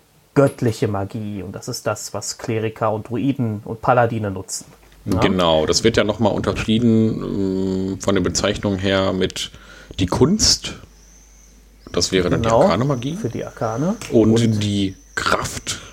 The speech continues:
Speaker 2: das wäre dann diese göttliche Magie. Und das hat erstmal auch, ähm, eine Unterscheidung in der Art und Weise, wie sie angewendet wird. Und zwar wird die Kunst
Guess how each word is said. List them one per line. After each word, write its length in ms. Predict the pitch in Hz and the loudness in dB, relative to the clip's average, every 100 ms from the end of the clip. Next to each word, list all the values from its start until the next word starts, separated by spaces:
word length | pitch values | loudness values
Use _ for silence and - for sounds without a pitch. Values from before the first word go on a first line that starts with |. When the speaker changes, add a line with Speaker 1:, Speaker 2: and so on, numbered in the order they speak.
| - | -10
Speaker 2:
das 180 | - - | -4 0
wäre 220 | 90 90 | 2 2
dann 200 | 85 82 | 0 0
diese 300 | 80 82 82 | 0 0 0
göttliche 640 | 82 - - 80 - 82 - - | -2 -4 -4 -6 -6 -6 -8 -12
Magie. 360 | - - - - - - - - - | -12 -12 -14 -18 -20 -18 -18 -18 0
Und 580 | 107 98 98 92 - - - - - | 4 4 4 0 -4 -10 -18 -14 -2
das 400 | 101 120 - - | 2 4 2 0
hat 180 | - - | -2 0
erstmal 360 | 139 - 127 | -2 2 2
auch, 480 | 104 104 107 104 - - | 6 6 6 2 -10 -4
ähm, 640 | 110 101 101 101 101 101 - - | 0 0 0 -2 -4 -4 -6 -6
eine 200 | 101 98 | -2 -2
Unterscheidung 640 | 98 101 - 104 107 110 | -2 -4 0 2 4 2
in 100 | - | 0
der 260 | 95 85 - - - | 0 -2 -4 -20 -8
Art 280 | 87 98 - | -2 -2 -2
und 180 | 98 90 | -2 0
Weise, 360 | 92 104 104 | 2 2 0
wie 100 | 92 | 0
sie 220 | 92 95 - | 0 -2 0
angewendet 640 | 101 101 90 85 87 95 | 0 0 2 0 -2 -4
wird. 280 | - - - | -6 -6 -6
Und 100 | 85 | -4
zwar 440 | - 90 90 90 92 | -2 0 2 2 0
wird 240 | 90 - | -2 -2
die 460 | 95 95 92 90 90 | -4 -2 0 0 -4
Kunst 680 | - 135 165 233 - - - | -4 0 2 2 0 -2 -14